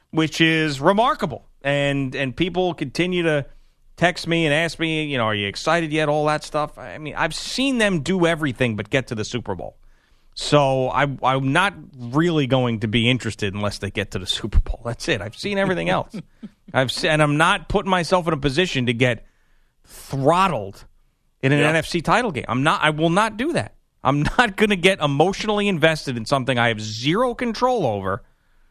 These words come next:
Speaker 1: to, in order to, to feel like crap if they end up losing in the playoffs. I will not do that to myself. Now, if they,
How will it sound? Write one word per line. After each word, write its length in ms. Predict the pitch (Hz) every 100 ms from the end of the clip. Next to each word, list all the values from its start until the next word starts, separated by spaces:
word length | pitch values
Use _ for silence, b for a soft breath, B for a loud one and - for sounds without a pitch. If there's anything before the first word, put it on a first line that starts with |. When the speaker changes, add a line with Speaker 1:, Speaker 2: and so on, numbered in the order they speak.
| _ _ _ _
Speaker 1:
to, 100 | -
in 120 | 143
order 260 | 147 160 160
to, 180 | 147 131
to 180 | - 127
feel 260 | - 196
like 220 | 185 170 -
crap 400 | - 180 139 117
if 80 |
they 120 | 120 123
end 120 | 123
up 100 | 117
losing 260 | 135 120 123
in 60 |
the 60 | 110
playoffs. 380 | 120 107 - 107
I 60 |
will 120 | 107 117
not 200 | 123 117
do 140 | 120
that 140 | 98
to 60 | -
myself. 420 | - - - -
Now, 220 | 120 120
if 100 | 120
they, 300 | - 123 110